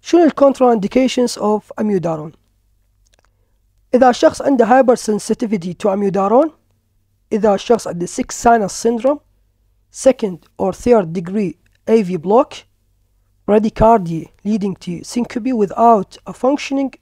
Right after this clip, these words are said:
pacemaker، cardiogenic shock، then كلهم contraindicated to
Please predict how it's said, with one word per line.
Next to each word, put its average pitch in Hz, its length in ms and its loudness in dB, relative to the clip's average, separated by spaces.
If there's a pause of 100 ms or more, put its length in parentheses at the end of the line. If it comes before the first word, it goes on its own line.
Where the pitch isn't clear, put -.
(180)
pacemaker، 226 600 -4 (840)
cardiogenic 214 560 4
shock، - 420 -2 (680)
then 202 140 -2
كلهم 254 440 -2 (300)
contraindicated 220 1040 -2 (1700)
to 196 240 0